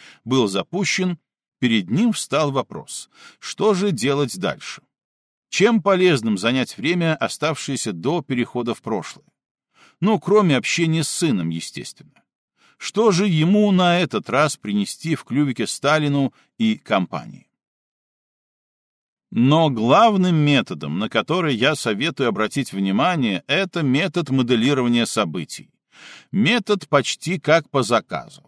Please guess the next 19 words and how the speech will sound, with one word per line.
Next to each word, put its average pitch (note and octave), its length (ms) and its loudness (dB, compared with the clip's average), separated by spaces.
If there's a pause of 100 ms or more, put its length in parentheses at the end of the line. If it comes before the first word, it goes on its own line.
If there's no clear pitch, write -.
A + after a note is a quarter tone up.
(480)
В F#2+ 100 -8
его B2+ 420 4
основе E3 520 0
лежит D3+ 520 0
проведение C#3+ 760 -2
проектного C3 640 0
анализа D#3 560 2
с - 100 -4
использованием D#3+ 720 -2
методики E3 640 0
Монте-Карло. C3+ 920 0 (440)
В - 100 -16
подготовленном D#3 840 0
нами D#3+ 300 0
материале B2+ 720 0
мы F3 300 0
нашли D#3+ 580 -2
очень F#3 480 0
много D#3+ 600 -2